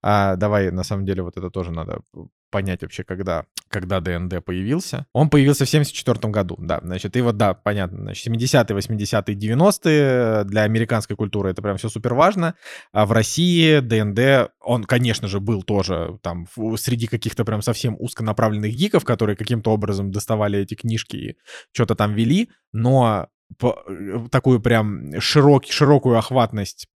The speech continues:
в России он получил, ну, может быть, несколько лет назад. Вот, именно так, чтобы начали переводить эти книги, э, правил и так далее.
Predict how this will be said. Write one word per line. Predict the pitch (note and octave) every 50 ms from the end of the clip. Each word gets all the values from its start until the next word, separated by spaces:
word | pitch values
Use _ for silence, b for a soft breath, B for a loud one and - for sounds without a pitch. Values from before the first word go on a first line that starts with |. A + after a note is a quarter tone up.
| _ _ _
в | - F#2+ G#2 G#2 - -
России | - - - - G#3 A3 A#3+ A3+ G3 F#3
он | D#3+ B2+ G2+ D2 G2+ C#3+ D#3+ D3
получил, | - C3+ A#2+ A#2+ A2+ - - E3 D3+
ну, | B2+ B2
может | B2 C3 C3+ C3 A#2
быть, | A2+ A#2 A2
несколько | A2+ A2+ - - G2+ G2 - G#2+
лет | G2+ G2 -
назад. | - F#2+ F2+ E2+ F#2 - - - _ -
Вот, | G2 F#2 F#2 F2 E2 -
именно | E2+ G2+ G#2 G2+ G2+ F#2
так, | - G2+ F#2+
чтобы | - - G#2 F#2 G2
начали | F#2+ F#2+ F2+ - - F#2
переводить | F2+ - G2 G2+ G2+ G2+ F#2 F#2 F#2 -
эти | D#2+ E2 - - -
книги, | - - - D3 F#3 G#3+ F#3 C3+ C3
э, | B2 A#2 A2+ G#2+ G#2 G2+ F#2+ F#2+ F#2+ F2+ - - - - C2+ D#2 G2 - -
правил | - A#2+ A2+ A2 G2+ F#2+ F#2
и | - A#2+
так | A2 G#2 G2+
далее. | F#2 F#2 - -